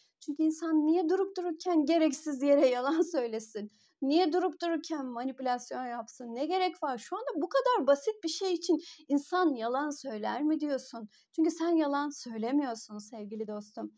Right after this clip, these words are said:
Sevgili dostum, eğer abone değilsen abone olursan çok faydası olur. Başkalarının da önüne çıkmasında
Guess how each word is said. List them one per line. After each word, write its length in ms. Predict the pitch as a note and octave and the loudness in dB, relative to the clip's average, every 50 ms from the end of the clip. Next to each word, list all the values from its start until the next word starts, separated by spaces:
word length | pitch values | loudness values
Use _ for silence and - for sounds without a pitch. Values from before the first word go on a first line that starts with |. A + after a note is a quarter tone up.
| _ _ _ _ _ | _ _ _ _ _
Sevgili 400 | - - B3+ B3+ A#3+ B3+ C4+ A#3+ | -4 -2 -2 -2 -2 -4 -4 -4
dostum, 400 | A#3+ A#3+ A#3+ - - B3+ A3+ - - | -4 -6 -6 -8 -12 -16 -16 -12 -10
eğer 260 | C4 C4 B3 B3 - - A#3+ | -8 -4 -4 -4 -4 -4 -6
abone 320 | A3+ A#3+ A#3 A3+ A3+ G#3+ | -6 -6 -8 -8 -8 -8
değilsen 420 | A3 G#3+ A3 A3 A3 - - - - | -6 -8 -8 -8 -10 -10 -12 -10 -6
abone 300 | - C4+ A#3+ A#3 A3+ A3+ | -6 -6 -4 -4 -6 -6
olursan 500 | A3 G#3 G#3 G#3+ G#3 - - A3+ A#3+ A#3 | -6 -6 -6 -8 -8 -10 -12 -12 -12 -12
çok 240 | A3+ - - A3 _ - | -14 -16 -20 -20 _ -10
faydası 520 | A3 G#3 G3+ F#3+ G3+ G#3 G#3 _ - A3+ | -8 -8 -8 -6 -10 -12 -12 _ -10 -8
olur. 280 | - A#3 A#3 A#3+ B3 B3 _ _ _ _ - B4 | -6 -4 -4 -4 -4 -4 _ _ _ _ -12 -12
Başkalarının 720 | - - - - C4+ A#3 A3 G#3+ A3 A3+ C#4+ D#4+ C#4 B3 | -12 -8 -2 -2 0 0 0 -4 -2 0 2 2 2 0
da 80 | B3 - | -2 -4
önüne 420 | - A3+ C4+ C#4 A3+ A#3 B3+ B3 | -4 -4 -6 -6 -8 -8 -10 -12
çıkmasında 880 | - - A3+ A3+ - G#3+ G#3+ G#3 - - G3+ G3+ G#3+ G#3+ A#3+ C4+ C#4+ | -12 -14 -16 -14 -12 -14 -14 -14 -14 -12 -10 -8 -6 -4 -6 -6 -8